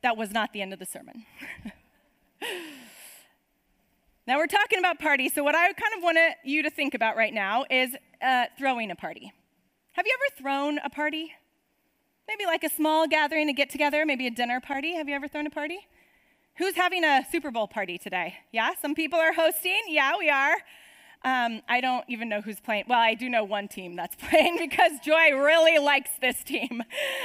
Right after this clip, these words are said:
Uh, but yeah, it's gonna be fun. I mean, hosting a party is fun, right? Have you ever thrown a really, really big party, though? Like a big, huge party.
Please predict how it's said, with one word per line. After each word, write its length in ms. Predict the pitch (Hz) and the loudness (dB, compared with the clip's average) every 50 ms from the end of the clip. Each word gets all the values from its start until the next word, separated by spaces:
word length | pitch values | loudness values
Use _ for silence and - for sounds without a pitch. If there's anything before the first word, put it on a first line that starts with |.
| 370 330 - | -8 -2 0
Uh, 360 | 294 302 285 277 262 254 254 247 254 | 2 4 4 4 4 2 2 0 2
but 340 | - 302 294 285 285 277 269 - - | 2 4 6 6 4 4 2 -2 0
yeah, 300 | 262 339 427 349 254 - | 2 2 4 4 4 4
it's 160 | 302 285 - | 4 2 4
gonna 180 | - 415 453 494 | 2 2 2 2
be 120 | 453 453 494 - 508 554 539 440 | 0 0 0 0 2 2 4 4
fun. 140 | 330 269 262 | 4 2 2
I 80 | 262 | 0
mean, 140 | 311 392 453 - | 0 0 -2 0
hosting 280 | 415 494 - - 523 554 587 | -2 -2 -2 -2 -2 -2 -2
a 40 | - | 0
party 240 | 427 440 453 480 480 | 0 0 2 2 2
is 180 | 494 466 - - | 0 0 0 -4
fun, 260 | - 453 453 440 247 | -4 -2 -2 -2 0
right? 200 | 254 277 349 - - - - - | 0 0 0 -2 -6 -16 -6 -4
Have 80 | 330 330 | -2 -2
you 80 | 359 | -2
ever 140 | 370 370 392 | -2 -4 -4
thrown 240 | - - 311 302 294 | -2 0 0 0 0
a 80 | 247 202 | 0 -4
really, 480 | 190 190 196 220 220 214 220 214 208 | -6 -10 -8 -6 -6 -6 -6 -8 -8
really 220 | 190 202 190 190 185 | -8 -6 -8 -8 -10
big 360 | 175 _ 190 180 180 170 - | -10 _ -10 -10 -10 -10 -14
party, 340 | - - 160 - - 151 123 | -16 -16 -16 -14 -14 -16 -16
though? 360 | - 117 85 73 107 196 196 _ _ _ _ _ _ _ _ _ _ _ _ | -16 -16 -14 -14 -16 -16 -20 _ _ _ _ _ _ _ _ _ _ _ _
Like 120 | 208 180 | -12 -10
a 100 | 208 190 160 _ _ _ - | -10 -12 -12 _ _ _ -4
big, 640 | 220 214 214 208 202 196 185 180 175 170 180 175 - _ _ _ _ _ _ | 0 0 2 2 0 0 -2 -6 -8 -12 -16 -16 -18 _ _ _ _ _ _
huge 760 | _ - - 240 247 247 247 254 247 233 220 196 156 - - | _ -16 -8 -4 -2 -2 0 0 -2 -4 -6 -10 -12 -18 -10
party. 480 | - 233 220 208 190 175 160 139 - - | -4 0 0 0 0 -4 -10 -12 -16 -20